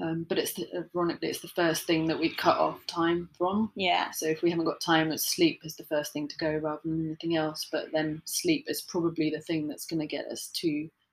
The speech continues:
Speaker 1: our goals
Speaker 2: Yeah.
Speaker 1: faster than
Speaker 2: Definitely.
Speaker 1: anything else.
Speaker 2: I think it's a missing piece that a lot of
Speaker 1: Yeah.
Speaker 2: people don't consider, isn't it?
Speaker 1: Mm-hmm.
Speaker 2: And the other thing with sleep is I think even if you do set that time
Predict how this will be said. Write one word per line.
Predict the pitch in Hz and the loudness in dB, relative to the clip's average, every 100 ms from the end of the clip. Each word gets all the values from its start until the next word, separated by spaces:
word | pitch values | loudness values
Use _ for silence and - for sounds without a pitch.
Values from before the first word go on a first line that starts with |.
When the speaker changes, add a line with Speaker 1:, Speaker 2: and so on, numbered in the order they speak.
| _ 160 | _ -4
Speaker 1:
our | 147 | 0
goals | 160 151 151 156 - - - | 2 4 2 -2 -4 -6 -6
Speaker 2:
Yeah. | 240 220 202 190 196 _ _ _ - | 2 6 6 6 -2 _ _ _ 6
Speaker 1:
faster | 175 185 - 220 | 8 8 6 6
than | 208 185 | 6 6
Speaker 2:
Definitely. | 220 175 180 | 4 6 6
Speaker 1:
anything | 175 | 8
else. | 180 214 - 208 | 8 6 2 2
Speaker 2:
I | |
think | 214 | 4
it's | 196 - | 6 4
a | |
missing | 202 202 190 | 4 4 2
piece | 190 190 190 | 4 4 4
that | 180 190 | 4 4
a | |
lot | 175 | 2
of | 196 | 2
Speaker 1:
Yeah. | 175 | 0
Speaker 2:
people | 175 | 0
don't | 185 196 | 2 0
consider, | - 190 - 185 175 180 | 0 0 2 2 2 2
isn't | 196 190 | 2 4
it? | 196 202 | 2 2
Speaker 1:
Mm-hmm. | - - - _ - | -2 -14 -20 _ 4
Speaker 2:
And | 196 190 190 190 - - _ _ _ _ _ - | 6 6 6 0 -4 -8 _ _ _ _ _ 4
the | 214 | 8
other | 240 | 8
thing | 240 208 196 | 8 6 6
with | 185 | 6
sleep | - 240 208 185 | 6 8 6 4
is | 180 | 4
I | |
think | 180 180 | 4 2
even | - 202 208 | 4 4 4
if | 202 - | 2 0
you | 190 185 | 0 2
do | 202 | 2
set | 202 185 - | 4 4 6
that | - - | 6 4
time | - 180 175 175 | 6 6 6 2